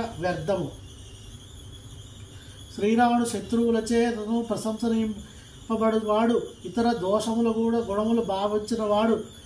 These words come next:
ఆశ్రితలోనర్చి స్వల్ప కార్యములైనను గొప్పగా తలంచువాడు,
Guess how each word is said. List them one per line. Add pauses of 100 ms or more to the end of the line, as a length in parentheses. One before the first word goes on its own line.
(300)
ఆశ్రితలోనర్చి
స్వల్ప (380)
కార్యములైనను
గొప్పగా
తలంచువాడు,